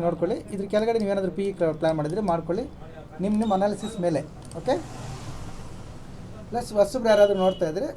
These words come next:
ಪ್ರೊಫೈಲ್ ಮೇಲೆ ಟ್ಯಾಪ್ ಮಾಡಿ, Telegram ಗ್ರೂಪ್ ಲಿಂಕ್ ಬರುತ್ತೆ, ಜಾಯಿನ್ ಆಗಿ. ಎಜುಕೇಷನಲ್ ಪರ್ಪಸ್ only.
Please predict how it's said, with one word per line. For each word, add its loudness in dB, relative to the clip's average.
ಪ್ರೊಫೈಲ್ 0
ಮೇಲೆ 0
ಟ್ಯಾಪ್ 0
ಮಾಡಿ, -2
Telegram 0
ಗ್ರೂಪ್ -8
ಲಿಂಕ್ -8
ಬರುತ್ತೆ, -2
ಜಾಯಿನ್ 4
ಆಗಿ. -6
ಎಜುಕೇಷನಲ್ -2
ಪರ್ಪಸ್ 0
only. 0